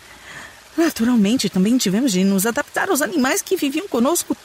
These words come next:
todos os dias. Com alguns poucos eu podia lidar sem problema, pois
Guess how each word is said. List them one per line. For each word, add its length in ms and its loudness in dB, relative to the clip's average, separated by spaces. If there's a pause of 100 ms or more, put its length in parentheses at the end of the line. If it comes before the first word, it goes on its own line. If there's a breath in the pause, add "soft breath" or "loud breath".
(120)
todos 480 0
os 140 0
dias. 500 0 (880 loud breath)
Com 160 2
alguns 320 2
poucos 400 -2
eu 80 -2
podia 260 -2
lidar 280 -4
sem 160 0
problema, 480 -2
pois 380 -2